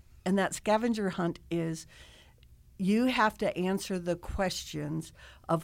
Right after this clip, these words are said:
what women, what women did what, or what women have done what, um,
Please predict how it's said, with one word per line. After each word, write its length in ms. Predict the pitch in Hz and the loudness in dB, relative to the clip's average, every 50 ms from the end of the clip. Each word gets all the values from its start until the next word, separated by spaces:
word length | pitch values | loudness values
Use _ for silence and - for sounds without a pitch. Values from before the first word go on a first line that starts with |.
| - - | -2 0
what 220 | 190 185 - - | 2 2 2 2
women, 500 | 185 180 185 185 185 175 170 165 165 147 - - - - - - | 0 0 0 2 2 2 2 0 -2 -4 -8 -14 -20 -18 -4 4
what 180 | 220 220 - 220 | 4 4 4 4
women 340 | 208 202 196 180 170 175 | 2 2 2 2 0 0
did 240 | 151 160 160 160 151 - - - | 0 0 -2 -2 -2 -4 -4 -2
what, 280 | 160 156 170 185 - - - | 0 0 0 -2 -4 -8 -6
or 160 | 170 156 156 - - | -6 -6 -6 -4 -2
what 220 | 165 - - - | -2 -2 -2 -4
women 420 | 165 160 170 170 170 165 165 190 196 | -4 -2 0 2 2 0 0 -2 -4
have 260 | 180 170 156 160 - | -6 -6 -8 -8 -6
done 360 | - 147 151 151 147 156 156 - - - - | -6 -4 -4 -4 -4 -6 -8 -10 -14 -10 -4
what, 340 | 160 156 151 - - - - - - - - - - - - - - - | -2 -2 -2 -2 -6 -10 -18 -20 -20 -20 -20 -20 -20 -20 -20 -12 -4 0
um, 300 | 170 170 165 156 151 | 2 2 2 2 0